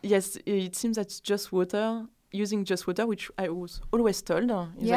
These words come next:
Speaker 1: actually stripping too, because water is P H seven, and the London water is so hard,
Speaker 2: Right.
Speaker 1: uh, that it's actually not really helping. So you should use an acidic product in that zone.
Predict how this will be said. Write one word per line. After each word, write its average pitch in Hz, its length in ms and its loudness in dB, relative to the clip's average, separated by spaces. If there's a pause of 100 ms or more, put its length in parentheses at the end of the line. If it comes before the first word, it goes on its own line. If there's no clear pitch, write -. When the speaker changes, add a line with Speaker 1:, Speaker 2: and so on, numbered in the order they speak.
Speaker 1:
actually 185 540 0
stripping 185 480 -4
too, 202 140 -6
because 175 280 -6
water 202 260 -2
is 175 120 -8
P - 160 -6
H 180 200 -6
seven, 185 460 0 (140)
and 170 560 -6 (260)
the 156 320 -4 (220)
London 180 340 -6
water 156 280 -8
is - 180 -12
so 165 240 -4
hard, 165 480 -2
Speaker 2:
Right. 175 300 -2 (200)
Speaker 1:
uh, 180 220 -2
that 165 240 0
it's - 120 -14
actually 170 300 -2
not 165 340 -4
really 156 300 -2
helping. 147 520 -6 (420)
So - 320 -2
you 165 160 -2
should 175 240 -4
use 175 180 -2
an 170 80 -2
acidic - 460 -6
product - 520 -4
in 175 180 -8
that 160 200 -10
zone. - 260 -8